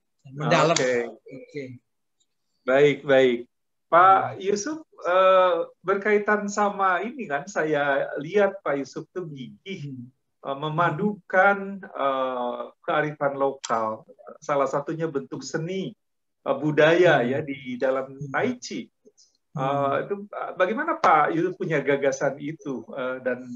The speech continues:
Speaker 2: dan, dan apa alasannya? Itu
Speaker 1: Hmm.
Speaker 2: mengena-, mengemas latihan Tai Chi, ya, digabungkan,
Speaker 1: Hmm.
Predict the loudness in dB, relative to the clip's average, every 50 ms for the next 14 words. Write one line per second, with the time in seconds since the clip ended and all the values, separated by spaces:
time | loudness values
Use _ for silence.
0 | -12 -12 -10 -6 -6 -6 -6 -6 -10 -8 -4 -4 -4 -2 -2 0 0 0 0 0
1 | 0 0 2 2 2 2 0 0 0 0 0 0 0 -2 -4 -4 -4 -6 -8 _
2 | _ _ _ _ _ _ _ _ _ _ -6 -4 -2 -2 -2 -2 -2 -4 -4 -2
3 | 0 0 0 2 0 0 -2 -2 -2 0 0 0 0 2 0 0 0 0 0 0
4 | 0 0 -2 -6 -12 -8 -4 -4 -2 -2 -4 -6 -8 -8 -6 -4 -2 -2 -2 -2
5 | -2 -4 -2 2 2 2 2 0 -6 -8 -8 -2 0 2 2 4 2 0 -2 -6
6 | -8 -12 -14 -16